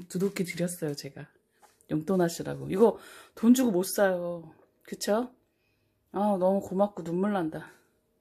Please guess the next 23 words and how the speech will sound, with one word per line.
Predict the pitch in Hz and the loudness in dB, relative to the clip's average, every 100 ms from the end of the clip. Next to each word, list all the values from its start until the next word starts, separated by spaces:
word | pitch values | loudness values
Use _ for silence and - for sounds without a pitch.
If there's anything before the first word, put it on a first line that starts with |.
| _ _ _ _ _ _ - | _ _ _ _ _ _ -8
누군가 | 196 247 240 202 | 2 6 8 8
날 | 180 196 | 8 6
위해서 | 180 220 220 180 180 185 180 | 4 0 2 0 2 0 0
배추김치에 | 196 - 214 220 208 - 196 | -4 -4 -4 -2 -4 -4 -6
달랑무 | - 165 190 226 220 | -4 -4 0 0 0
좋아한다고 | 196 190 185 180 180 | 0 0 -2 -4 -6
막 | 175 180 - 254 392 392 381 | -6 -6 -8 -6 -4 -2 -4
<gasps> | 359 320 _ | -6 -12 _
이만큼을 | - 220 240 - 233 233 | 2 6 6 4 2 2
해줬으니 | 262 254 - 202 | 2 -2 -4 -2
얼마나 | 180 214 240 214 | 2 4 4 4
감동이에요. | 208 175 185 190 165 170 | -2 -2 0 0 0 -2
그쵸? | 190 185 175 175 - _ _ - | -6 -8 -10 -12 -20 _ _ -4
아, | 196 190 | 2 4
안 | 196 233 | 4 6
봐도 | 269 247 | 6 6
막 | 208 190 - - - - - - | 2 0 -6 -20 -20 -20 -20 -10
그 | - | -8
정성이 | - 202 208 233 196 | -2 -2 0 2 0
느껴진다. | 190 226 202 170 156 156 - _ _ _ _ _ _ _ _ _ _ _ - | 0 0 0 -2 -8 -12 -16 _ _ _ _ _ _ _ _ _ _ _ -10
이게 | 180 | -4
사랑이구나 | 190 226 254 254 247 202 170 165 | -2 0 2 2 0 -2 -2 -2
싶으네요. | 170 - 226 180 160 | -6 -12 -10 -8 -10